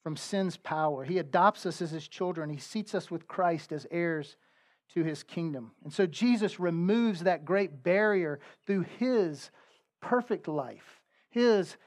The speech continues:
sacrificial death on the cross, such that by faith we have peace with God. And that's the only basis and foundation of true peace and true reconciliation.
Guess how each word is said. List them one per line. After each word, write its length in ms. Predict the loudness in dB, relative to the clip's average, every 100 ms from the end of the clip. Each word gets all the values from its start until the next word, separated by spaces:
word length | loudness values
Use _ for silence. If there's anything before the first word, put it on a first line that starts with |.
| _
sacrificial 840 | -14 0 2 2 -2 -2 -2 -2
death 320 | -4 -4 -2 -4
on 140 | -6
the 60 | -8
cross, 380 | -6 -6 -6
such 280 | -6 -8 -4
that 220 | -4 -2
by 200 | 0 0
faith 540 | -2 -8 -8 -6 -8 -12 _ _ _ _ _ _ _ _ _ _ _ _ -6
we 180 | -4 -2
have 380 | 0 0 0 -4 _ -10
peace 420 | -6 -6 -8 -10
with 200 | -10 -4
God. 320 | -4 -4 -8 _ _ _ _ _ _ _ _ _ _ _ _ _ -6
And 100 | -2
that's 140 | -2
the 100 | -2
only 320 | -2 0 0 -2
basis 560 | 0 0 0 -6 -6
and 180 | -8 -8
foundation 840 | -2 0 0 -2 -2 -2 -4 -8 -8
of 100 | -10
true 320 | -10 -6 -6
peace 380 | -6 -8 -8 -10
and 120 | -12
true 220 | -8 -6
reconciliation. 1200 | -2 -4 -4 -12 -8 -6 -4 -2 -4 -6 -14